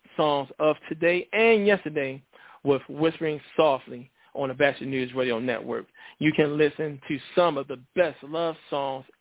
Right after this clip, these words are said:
every Sunday through Friday from eight Standard Time at the Bachelor News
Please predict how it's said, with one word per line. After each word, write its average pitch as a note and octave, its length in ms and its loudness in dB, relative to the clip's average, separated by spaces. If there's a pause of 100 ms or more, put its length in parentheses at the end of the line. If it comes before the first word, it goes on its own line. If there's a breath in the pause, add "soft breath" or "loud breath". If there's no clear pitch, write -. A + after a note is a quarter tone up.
every D3 280 -2 (140)
Sunday G3+ 360 2
through G#3 360 -6
Friday C#3+ 460 2 (340 loud breath)
from B2 320 -2
eight D3+ 260 -2
Standard C#3 340 -2
Time C3+ 340 -2 (320 loud breath)
at B2+ 100 2
the B2+ 60 0
Bachelor C3+ 360 0
News C3 380 -10